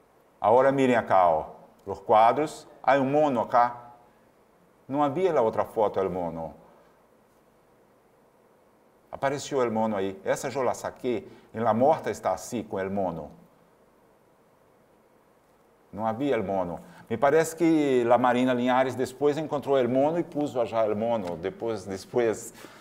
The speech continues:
Acá também, esse pero não há em, na revista, esse pero não há. Essa cija é de desenho brasileiro, Flávio de Carvalho, que lá Etel Interiores lançou essa cija, que é um arquiteto de mil novecentos e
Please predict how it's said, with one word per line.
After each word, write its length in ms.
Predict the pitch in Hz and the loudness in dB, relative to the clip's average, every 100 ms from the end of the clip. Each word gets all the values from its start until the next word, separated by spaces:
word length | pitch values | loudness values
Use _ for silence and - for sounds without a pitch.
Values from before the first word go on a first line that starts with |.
| - - _ _ _ _ _ _ - | -20 -20 _ _ _ _ _ _ -6
Acá 300 | 123 147 160 | -4 2 2
também, 480 | 147 135 156 131 113 | 2 2 2 0 -2
esse 180 | 113 | -6
pero 380 | 120 147 156 151 | -6 0 2 2
não 160 | 135 131 | 2 2
há 160 | 127 | 0
em, 360 | 117 107 92 95 | -2 -4 -8 -6
na 120 | 104 | -4
revista, 420 | 98 90 113 107 | -2 -4 -6 -8
esse 140 | 98 - | -10 -12
pero 300 | - 95 90 | -6 -6 -6
não 180 | 87 82 | -8 -10
há. 100 | 78 76 _ _ _ _ _ _ _ _ _ _ | -10 -16 _ _ _ _ _ _ _ _ _ _
Essa 240 | - 107 117 | -8 -6 -6
cija 380 | - 151 123 123 | -4 -4 -2 -2
é 20 | |
de 340 | 104 113 107 80 | 0 0 0 -4
desenho 400 | 90 101 113 107 | -6 -4 -2 -2
brasileiro, 540 | 107 107 113 117 135 | -2 -2 0 2 0
Flávio 420 | 143 127 117 107 | -2 2 2 2
de 100 | 101 | -4
Carvalho, 720 | 104 107 104 104 110 120 143 | -4 -2 2 4 6 6 2
que 380 | 147 - 135 143 - - _ _ - _ _ _ | -4 -2 -2 -2 -8 -20 _ _ -20 _ _ _
lá 460 | 107 110 113 113 113 | -4 0 4 6 4
Etel 400 | - - 127 123 | 0 0 2 2
Interiores 640 | 113 120 120 127 135 147 | 0 -2 0 0 0 -2
lançou 840 | 135 135 127 - 143 151 147 - - _ _ - | -2 -4 -4 -4 0 0 0 -10 -20 _ _ -12
essa 240 | 113 - | -10 -8
cija, 400 | 117 - 135 131 | -8 -6 -4 -4
que 100 | 147 | -2
é 80 | 139 | -2
um 160 | 127 139 | -2 -2
arquiteto 560 | 131 135 - 123 127 139 | -4 -6 -6 -6 -6 -6
de 80 | |
mil 120 | 131 139 | -6 -4
novecentos 520 | 127 220 135 - | -6 -8 -10 -10
e 40 | 196 | -12